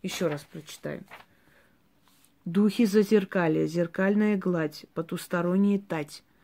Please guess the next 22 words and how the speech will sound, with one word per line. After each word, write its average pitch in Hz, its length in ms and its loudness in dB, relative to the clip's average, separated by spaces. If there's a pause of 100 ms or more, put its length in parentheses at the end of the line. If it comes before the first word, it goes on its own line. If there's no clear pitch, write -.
(320)
Заклинаю 196 720 4
вас 170 300 -2
и 196 60 0
прошу 180 480 -4
с - 140 -8
меня 190 340 6
болезни 185 600 4
забрать, 170 600 -2
стянуть 196 640 0
хворь 190 460 0
на 190 120 2
себя, 165 480 -4 (320)
страхи 196 560 0
и 180 120 4
переполохи, 190 880 0 (320)
головную 196 680 6
боль, 170 300 2
суставную 185 760 0
хворь, 165 340 -2
тяжесть 196 560 0
в - 60 -20
костях, 170 580 -2